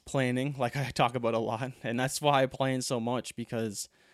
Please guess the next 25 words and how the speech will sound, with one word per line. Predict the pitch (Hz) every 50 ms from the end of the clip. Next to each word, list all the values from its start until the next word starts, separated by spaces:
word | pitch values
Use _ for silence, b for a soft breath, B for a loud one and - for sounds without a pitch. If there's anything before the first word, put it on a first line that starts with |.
| b b b b b b b b b b -
my | 117 123
situation | - 156 143 - 147 139 139 - 143 123
feels | 117 131 135 127
like | 131 117
it's | 117 -
always | - 110 120 120 117 113 -
changing. | - - 123 117 117 110 107 95 98 107
It | - - 107 104
feels | - - 127 127 123 110 -
like | 107 113 110 107 - _ _ _ _ _ _ _ _ _ _ _ _ _ -
everything | 120 123 120 127 123 - - 123 120 120 113
is | 107 107 110
always, | 110 107 107 110 110 113 110 107 104 101 107 - - - - - - - _ _ _ _ _ 196 180 _
you | 123
know, | 107 110 107 98
just | - 117 - -
shifting | - - 151 147 - 151 143
around. | 131 123 123 120 110 104 98 101
And | 110 120 139
even | 147 147 156 156
with | 147 143
the | - 139
real | 123 123 139 147
estate | 147 - - 135 120 -
side, | - 95 95 98 95 107 120